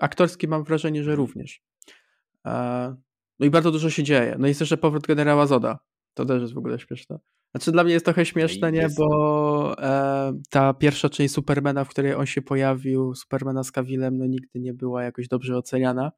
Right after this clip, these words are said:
Speaker 1: E, więc ciekawe, że Michael Shannon tutaj powrócił w ogóle w tej roli.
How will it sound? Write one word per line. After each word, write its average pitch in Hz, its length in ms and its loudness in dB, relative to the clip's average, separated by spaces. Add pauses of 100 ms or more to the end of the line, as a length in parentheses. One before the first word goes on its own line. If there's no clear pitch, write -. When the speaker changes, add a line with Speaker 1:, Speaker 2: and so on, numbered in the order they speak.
(840)
Speaker 1:
E, 120 360 -8
więc 123 180 -10
ciekawe, 123 340 -4
że 120 120 -8
Michael 123 300 -6
Shannon 120 340 -4
tutaj 123 240 -8
powrócił 123 500 -6
w 117 60 -12
ogóle 120 280 -6
w - 80 -20
tej 120 220 -8
roli. 127 380 -4